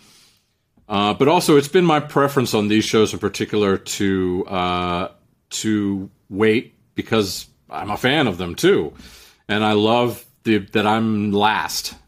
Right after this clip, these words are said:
in the, in the chain, uh, and I get to sit down when the, when these episodes arrive in my studio, and they're essentially done, with the exception of sound work and music. Uh, so the first time I watch them, I'm watching them like anybody else, like a fan.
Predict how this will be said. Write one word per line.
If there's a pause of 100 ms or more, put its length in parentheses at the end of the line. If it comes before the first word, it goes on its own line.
(300)
in
the,
in
the
chain, (500)
uh,
and
I
get
to
sit
down
when
the,
when
these
episodes
arrive
in
my
studio,
and
they're
essentially
done, (600)
with
the
exception
of
sound
work
and
music. (720)
Uh,
so
the
first
time
I
watch
them,
I'm
watching
them
like
anybody
else,
like
a
fan.